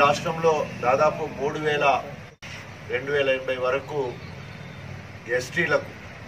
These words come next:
గ్రామ పంచాయతీలుగా చేయడం జరిగింది. రెండవసారి టీఆర్ఎస్ ప్రభుత్వం ఏర్పడ్డ తర్వాత మొదటి ప్రాధాన్యత అంశము గ్రామ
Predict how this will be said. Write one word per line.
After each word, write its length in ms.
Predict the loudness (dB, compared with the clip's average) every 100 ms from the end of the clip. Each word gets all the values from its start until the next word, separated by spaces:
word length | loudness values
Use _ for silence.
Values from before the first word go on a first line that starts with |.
| -14 -2
గ్రామ 180 | 0 2 0
పంచాయతీలుగా 540 | -2 -2 -6 -6 -6 -4
చేయడం 240 | -2 -2 -4
జరిగింది. 320 | -8 -8 -12 -14 -16 -16 -14 -8 -6 -6 -6 -6 -4 -2 0
రెండవసారి 600 | 6 8 8 8 6 6 2 -2 -2
టీఆర్ఎస్ 460 | 2 4 6 4 4
ప్రభుత్వం 340 | 2 4 4 4
ఏర్పడ్డ 280 | 4 4 4 4
తర్వాత 280 | 6 6 4 0 0 -2 -2 -2 0 0 0 0 2 2 2 0 0 0 0
మొదటి 340 | 2 4 6 4 4
ప్రాధాన్యత 560 | 6 8 8 6 4 4 4
అంశము 360 | 2 2 2 2 0 -2
గ్రామ 260 | 4 6